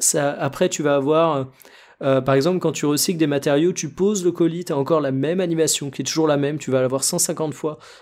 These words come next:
Ensuite, tu vas avoir une autre petite animation qui dit : « Ah, c'est cool, t'as recyclé des matériaux, merci. » Et en fait, ces trucs, tu les as tout le temps, tout le temps, tout le temps. Tu peux les skipper, mais pour les skipper, il faut que tu fasses start, flèche de droite, OK, et ça met un peu de temps. Et en fait, c'est un truc que tu retrouves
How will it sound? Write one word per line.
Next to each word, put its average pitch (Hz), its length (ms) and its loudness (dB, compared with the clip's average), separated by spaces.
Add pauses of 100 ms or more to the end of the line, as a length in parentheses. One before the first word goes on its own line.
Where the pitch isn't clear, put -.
Ensuite, 175 260 0
tu 180 80 0
vas 160 80 4
avoir 147 180 2
une 147 140 2
autre 196 100 2
petite 196 300 -2
animation 165 400 0
qui 160 160 -8
dit : « 156 80 0
Ah, 226 160 -2
c'est 156 160 0
cool, - 240 -8
t'as 165 100 -2
recyclé 151 400 -2
des 160 80 -2
matériaux, 147 460 -2
merci. » 165 460 -4 (420)
Et 147 80 2
en 135 80 4
fait, 220 220 0
ces 151 120 0
trucs, 208 240 -8
tu - 140 -8
les 131 180 0
as 127 80 -4
tout - 240 -2
le 202 60 -4
temps, 190 180 -6
tout 185 200 -8
le 165 60 -8
temps, 165 160 -6
tout 156 160 -4
le 135 60 -8
temps. 143 320 -6
Tu 156 180 -6
peux 226 120 0
les 240 100 0
skipper, 196 680 0
mais 139 220 -2
pour 175 140 2
les 196 80 2
skipper, - 320 -6
il 123 80 -6
faut - 100 -10
que 147 60 -10
tu 139 100 -12
fasses 139 220 0
start, - 560 -6 (320)
flèche 175 440 0
de 175 80 2
droite, 147 440 -4 (160)
OK, 240 300 -2
et 160 240 0
ça 185 220 0
met 247 100 -2
un 247 120 -4
peu 180 140 -4
de 175 60 -6
temps. - 280 -6 (380)
Et 156 80 0
en 143 40 0
fait, 208 160 -2
c'est 170 100 -2
un 143 60 -2
truc 208 200 -6
que 185 100 0
tu 139 120 -8
retrouves - 320 -10